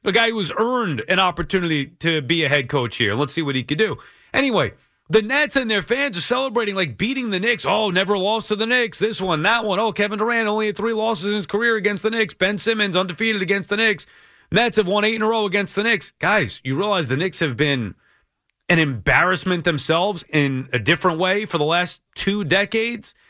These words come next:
I mean, beating the Knicks is not anything to write home about. <laughs> I mean, come on. Who doesn't beat the Knicks? And if you have Kevin Durant and Kyrie Irving on your team,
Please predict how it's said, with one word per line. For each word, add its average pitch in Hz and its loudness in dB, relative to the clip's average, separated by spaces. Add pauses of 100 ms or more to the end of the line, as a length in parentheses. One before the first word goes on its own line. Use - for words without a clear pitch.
(220)
I - 2
mean, 170 2
beating 226 0
the 185 2
Knicks 165 0
is 151 0
not 196 2
anything 202 2
to 165 0
write 175 2
home 240 0
about. 135 -2 (180)
<laughs> - -20
I 156 4 (100)
mean, 185 -2
come 190 0
on. 254 2 (240)
Who 311 4
doesn't 262 0
beat 220 -2
the 202 2
Knicks? 160 0 (260)
And 226 2
if 196 -2
you 294 -2
have 247 -2
Kevin 269 2
Durant 262 0
and 220 -4
Kyrie 233 2
Irving 277 -2
on 214 0
your 190 0
team, 185 -2